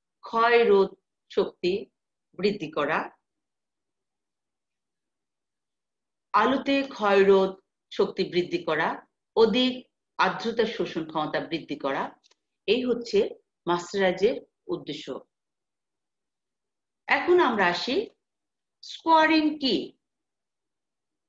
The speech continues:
scoring হচ্ছে যে ওয়েট প্রসেসের মাধ্যমে কাপড়ের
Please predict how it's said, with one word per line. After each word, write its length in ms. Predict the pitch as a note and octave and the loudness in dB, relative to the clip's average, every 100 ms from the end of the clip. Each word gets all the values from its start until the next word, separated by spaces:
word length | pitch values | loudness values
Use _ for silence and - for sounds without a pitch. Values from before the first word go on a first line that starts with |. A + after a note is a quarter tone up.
| - | -20
scoring 600 | - - D#4+ D#4+ C#4+ C4 D#4+ - _ _ _ _ _ _ _ _ _ _ _ _ _ _ _ _ _ _ | -16 -2 2 2 2 0 -4 -12 _ _ _ _ _ _ _ _ _ _ _ _ _ _ _ _ _ _
হচ্ছে 320 | A3+ G#3+ - G#3+ - - _ _ _ _ _ | -4 -4 -2 -2 -2 -12 _ _ _ _ _
যে 180 | - C#4+ D#4 D#4+ D#4 _ - | -6 -2 -2 -2 -6 _ -4
ওয়েট 260 | G#3+ D4 - - | 0 0 -2 -4
প্রসেসের 480 | G3+ - F3+ F#3+ | -4 -4 -8 -8
মাধ্যমে 580 | E3 C#3+ - - F3 D#3 G#3 - _ _ _ _ | -4 -6 -6 -8 -8 -6 -8 -12 _ _ _ _
কাপড়ের 500 | F#3 - F3 E3+ F#3 | -6 -4 -4 -4 -4